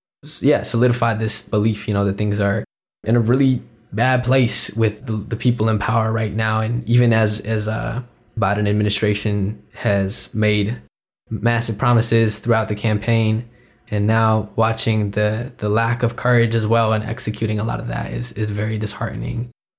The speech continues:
And being very complicit, I think, with so much of the continued injustice that we see, the violence against water protectors in Minnesota at the Line three pipeline protests.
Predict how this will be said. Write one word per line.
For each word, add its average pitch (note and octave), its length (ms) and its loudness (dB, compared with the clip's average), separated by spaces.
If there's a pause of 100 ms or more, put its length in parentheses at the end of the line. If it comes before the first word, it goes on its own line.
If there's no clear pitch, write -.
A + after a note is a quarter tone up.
(200)
And A2+ 160 0
being A#2 420 4
very B2+ 240 2
complicit, B2 640 0
I B2 80 -6
think, A#2 260 -6
with A2+ 160 -4
so A#2 240 2
much A2+ 240 0
of G#2+ 140 -2
the G#2+ 100 -2
continued A2 440 0
injustice A2+ 480 -2
that G#2+ 80 0
we A2 100 0
see, G#2 320 -2
the G#2 140 -2
violence A2 640 -2 (320)
against A2 340 0
water A2 160 2
protectors A2 640 0
in G#2+ 100 2
Minnesota A2 580 0
at A#2 120 -4
the G#2 60 -4
Line G#2+ 240 0
three A2 180 -4
pipeline A2 420 -6
protests. - 800 -4